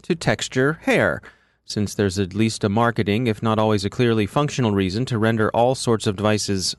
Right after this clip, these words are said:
smart, this has now been done to some models of hair straightener. But assuming you wanted a hair straightener in the first place, why would you want a smart one? Well, so it could communicate with stuff to maximize your attractiveness,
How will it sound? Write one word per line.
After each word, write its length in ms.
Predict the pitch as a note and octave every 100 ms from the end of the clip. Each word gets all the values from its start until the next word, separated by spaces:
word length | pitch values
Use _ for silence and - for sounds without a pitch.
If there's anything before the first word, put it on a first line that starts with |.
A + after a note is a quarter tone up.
| -
smart, 540 | - C3+ A2 A#2 - - _ _ _ -
this 160 | G2
has 160 | B2+ A#2
now 160 | A#2+
been 180 | B2+ E3
done 360 | D3 A#2+ A2+ C#3+
to 120 | B2+
some 300 | - B2+ C3
models 420 | G#2+ G2 A2+ C3
of 240 | - F#2 A#2+
hair 200 | F#3+ G#3+
straightener. 560 | - C3 G#2+ G2+ C2+ - _ _ _ _ _ _
But 120 | -
assuming 420 | E3+ - B3+ B3 G3
you 120 | F#3
wanted 360 | E3+ G#3 G3
a 60 | D#3
hair 220 | D3 E3
straightener 540 | D#3+ - C3+ A#2 B2 D3
in 60 |
the 80 | B2
first 300 | - E3 -
place, 360 | A#2+ G2+ C#3+ -
why 260 | F2+ F2+
would 180 | G#2+ A#2
you 80 | C#3+
want 260 | F#2 F2+ -
a 60 |
smart 380 | D#3 - A3+ G#3+
one? 300 | B2 E2+ - _ _ _ -
Well, 360 | E2 F#2 G2+
so 200 | F#2+ A2
it 120 | G#2
could 160 | - G#2+
communicate 600 | A#2+ G#2+ F3+ F#3 - F#2+
with 140 | F#2
stuff 400 | - - G#2+ D#3 -
to 240 | A#2 G#2+
maximize 720 | G#2 C#3 - - F#2 G2 B2
your 140 | C3 C#3
attractiveness, 880 | C#3+ F#3+ G#3 - G2 C#2 - -